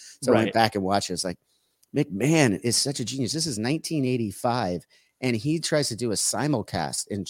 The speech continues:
Speaker 1: L A, Chicago, and New York for WrestleMania, and he pulls it off. This is way
Speaker 2: Yeah.
Speaker 1: before the technology we have, like a StreamYard that we're on right now or a Zoom or anything like that. Like,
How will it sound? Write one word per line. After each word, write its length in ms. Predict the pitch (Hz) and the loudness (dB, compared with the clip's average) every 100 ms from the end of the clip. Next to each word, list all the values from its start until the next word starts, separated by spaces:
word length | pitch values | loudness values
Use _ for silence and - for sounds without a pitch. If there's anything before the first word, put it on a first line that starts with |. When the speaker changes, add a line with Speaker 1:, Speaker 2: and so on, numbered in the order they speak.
| - _ - | -12 _ 0
Speaker 1:
L 240 | 139 165 | 4 6
A, 140 | 151 | 4
Chicago, 640 | 151 - - 135 135 127 120 | 2 -2 -2 0 2 2 2
and 180 | 110 107 | 0 0
New 120 | 107 | 0
York 380 | 98 117 80 - | 0 0 -2 -8
for 120 | 98 | -6
WrestleMania, 640 | 107 - 101 104 95 78 71 _ _ _ - | -4 -4 -4 -4 -4 -6 -8 _ _ _ -6
and 120 | 214 | -2
he 80 | 107 | 0
pulls 420 | - - 175 110 | 0 0 0 0
it 80 | 90 | 0
off. 400 | 113 180 - - - _ _ _ | 0 -2 -4 -16 -20 _ _ _
This 180 | 160 190 | 2 2
is 120 | 135 | 4
way 160 | 123 180 | 6 6
Speaker 2:
Yeah. 40 | |
Speaker 1:
before 240 | 165 135 117 | 4 2 0
the 80 | |
technology 560 | 117 123 - 120 117 117 | 2 0 2 0 2 0
we 120 | 110 | 2
have, 200 | 107 110 | 4 2
like 160 | 101 98 | 2 -2
a 40 | |
StreamYard 560 | 92 - 117 131 110 104 | -4 -4 -2 0 0 0
that 120 | 101 | -2
we're 160 | 95 101 | -2 -2
on 180 | 110 101 | -2 -2
right 180 | 104 82 | -4 -4
now 260 | 104 117 110 | -4 -2 0
or 80 | |
a 80 | 92 | -2
Zoom 440 | 85 90 110 120 107 | -2 -2 -2 0 -2
or 120 | 92 | -2
anything 380 | 113 117 110 107 | -2 -2 -2 -4
like 200 | 113 101 | -4 -2
that. 280 | 117 120 - | 0 0 0
Like, 200 | 92 87 | -6 -8